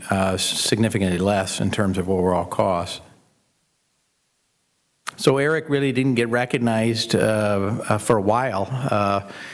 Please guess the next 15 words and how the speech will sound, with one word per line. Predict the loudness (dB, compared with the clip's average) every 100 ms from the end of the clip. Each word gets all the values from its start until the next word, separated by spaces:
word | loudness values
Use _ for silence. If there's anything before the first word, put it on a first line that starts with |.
| -20 -6 0
in | 2
nineteen | 2 0 0 0
ninety-two, | 0 0 2 2 4
ultimately, | 2 2 0 2 2 2
the, | 2 2 0
the | -2 -2 -2
society | 0 -2 -2 0 0 0 0
that | 0
scoffed | 0 0 0 -2 -2
him | -2 0
gave | 2 2
him | 2
their | 2 2
highest | 0 0 -2 -2
honor. | 0 0 -2